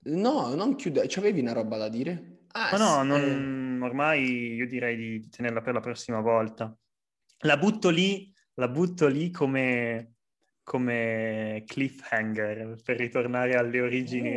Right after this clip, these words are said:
Speaker 1: Oh.
Speaker 2: Chi ci se-, chi ci segue dall'inizio <laughs>
Speaker 1: The
Speaker 2: lo
Speaker 1: real
Speaker 2: sa.
Speaker 1: O Gs.
Speaker 2: Cominciavamo, eh, abbiamo, quando abbiamo cominciato mettevamo sempre questi cliffhanger e poi siamo cambiati, non siamo più noi.
Speaker 1: Non siamo più quelli di prima, non siamo più quelli di prima.
Speaker 2: Ehm, no, allora,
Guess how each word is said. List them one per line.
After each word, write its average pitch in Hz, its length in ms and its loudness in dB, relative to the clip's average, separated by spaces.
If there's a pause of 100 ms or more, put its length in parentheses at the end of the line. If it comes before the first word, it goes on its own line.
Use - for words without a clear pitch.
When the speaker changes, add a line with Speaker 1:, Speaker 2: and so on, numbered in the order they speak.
Speaker 1:
Oh. - 180 -20 (380)
Speaker 2:
Chi 127 140 -8
ci - 120 -4
se-, 156 320 4
chi 170 200 0
ci 214 160 6
segue 254 320 2
dall'inizio 240 960 2
<laughs> 285 920 0
Speaker 1:
The 143 80 2
Speaker 2:
lo 143 80 2
Speaker 1:
real 165 260 8
Speaker 2:
sa. 147 140 6
Speaker 1:
O 156 100 6
Gs. 143 640 -2 (280)
Speaker 2:
Cominciavamo, 196 1200 4
eh, 185 60 0
abbiamo, 170 480 -2
quando 185 160 -4
abbiamo 185 200 -2
cominciato 190 300 -4
mettevamo 170 380 -2
sempre 175 340 -6
questi 170 240 -8
cliffhanger 160 680 0
e 151 100 -2
poi 147 360 -2 (360)
siamo 156 240 -4
cambiati, 156 720 2
non 147 160 -4
siamo 151 240 -6
più 151 200 -8
noi. 147 460 -2
Speaker 1:
Non 117 100 -2
siamo 120 300 -2
più 120 200 -2
quelli 117 180 0
di 117 140 -2
prima, 110 400 -4
non 127 120 -6
siamo 113 240 -6
più 156 120 0
quelli 151 160 6
di 151 60 4
prima. 147 220 2
Speaker 2:
Ehm, 143 300 -6
no, 160 160 2
allora, 139 640 0